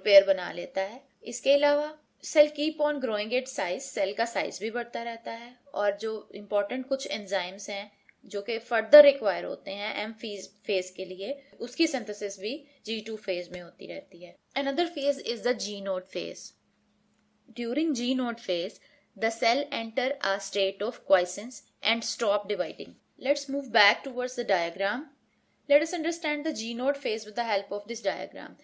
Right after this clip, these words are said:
सेल के प्रोड्यूस होने के बाद जी वन फेज से नेक्स्ट फेजेस में जाने की बजाय सेल सेल साइकिल से एग्जिट हो जाता है। सेल के सेल साइकिल से एग्जिट होने को G node phase बोलते हैं। And we will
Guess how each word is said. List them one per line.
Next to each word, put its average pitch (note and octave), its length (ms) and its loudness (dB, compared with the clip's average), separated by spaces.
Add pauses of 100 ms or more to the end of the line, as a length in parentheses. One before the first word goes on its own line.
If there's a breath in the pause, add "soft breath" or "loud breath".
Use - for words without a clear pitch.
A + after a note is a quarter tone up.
(280 loud breath)
सेल D#4 240 4
के F4 100 -4
प्रोड्यूस C#4 480 -2
होने A3+ 220 -2
के A3+ 140 -8
बाद F#3+ 400 0
जी A#3+ 240 -6
वन B3 240 -4
फेज G3 280 -2
से G#3+ 180 -6
नेक्स्ट G#3+ 420 -6
फेजेस A#3+ 380 -4
में B3+ 120 -4
जाने G#3 300 -2
की B3 120 -8
बजाय F#3 460 -4 (500 loud breath)
सेल C4+ 380 4 (400)
सेल D#4+ 300 4
साइकिल B3+ 420 2
से D4 180 4
एग्जिट A3 480 4
हो F#3 120 -2
जाता - 340 -10
है। - 220 -18 (140)
सेल D#4 340 2
के F#4+ 380 -6
सेल C#4+ 240 4
साइकिल C#4 440 0
से E4 160 -2
एग्जिट A3+ 520 0
होने G3 220 0
को G3+ 420 -6 (320)
G C4 200 2
node G#3 220 0
phase F3+ 320 -6
बोलते F3+ 340 -12
हैं। - 220 -20
And B3 220 -4
we C#4 160 -2
will D#4 160 2